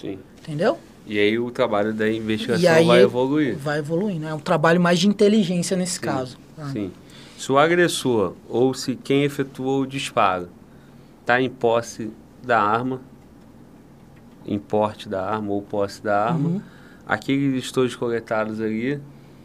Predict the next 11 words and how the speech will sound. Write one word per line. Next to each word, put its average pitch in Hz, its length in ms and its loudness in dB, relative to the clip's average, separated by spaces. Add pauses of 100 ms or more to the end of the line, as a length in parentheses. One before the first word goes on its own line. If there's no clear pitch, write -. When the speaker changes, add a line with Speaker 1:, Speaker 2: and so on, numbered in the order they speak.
(320)
Speaker 1:
não 123 260 -4
vão 131 220 -4
co-, 131 380 -6
chegar, 113 640 -2 (1200)
se, 117 440 -4
se - 180 -4
não 127 200 0
passou 139 420 0
por 135 240 -4
esse 123 280 -4
histórico, 123 640 -2